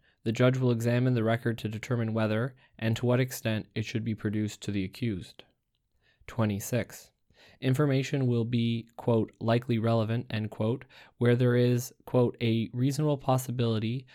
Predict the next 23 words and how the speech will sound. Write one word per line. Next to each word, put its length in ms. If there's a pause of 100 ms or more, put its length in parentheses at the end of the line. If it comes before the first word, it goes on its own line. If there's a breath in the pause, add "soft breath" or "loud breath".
(140 loud breath)
that 120
the 100
information 560
is 140
logically 480
probative 680
to 120
an 80
issue 320
at 140
trial 500 (440 soft breath)
or 520 (720)
the 80
competence 500
of 120
a 40
witness 360
to 100
testify," 640 (180)
end 200
quote, 320 (180)
from 240
O'Connor. 600